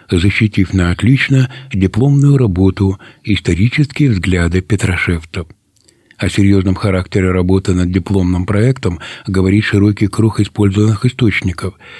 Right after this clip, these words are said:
В него вошли произведения, созданные Петрошевцами до ареста,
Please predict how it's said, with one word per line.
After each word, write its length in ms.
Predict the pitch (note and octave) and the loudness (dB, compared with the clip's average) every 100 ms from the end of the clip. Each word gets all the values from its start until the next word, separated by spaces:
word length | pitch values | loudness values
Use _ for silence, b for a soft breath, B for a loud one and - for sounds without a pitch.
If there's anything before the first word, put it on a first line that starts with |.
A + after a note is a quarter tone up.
| B B | B B
В 80 | F#2+ | 0
него 260 | F#2+ G#2 | 2 2
вошли 300 | G2 F#2+ G#2+ | 2 0 -2
произведения, 880 | G2 G2+ F2+ G2 G2+ B2+ A2 F#2 F2 B B | 0 0 2 2 2 4 4 2 -2 B B
созданные 540 | - G#2+ F#2+ G2 F#2+ F#2 | -4 0 2 2 2 2
Петрошевцами 880 | F#2+ G2 F#2+ - G#2 - G2 G2+ G2 | -2 -2 -2 0 -2 -2 0 2 2
до 220 | F#2+ G2+ | 2 2
ареста, 640 | G2+ A#2 G#2 - F#2+ | 2 2 0 -2 -6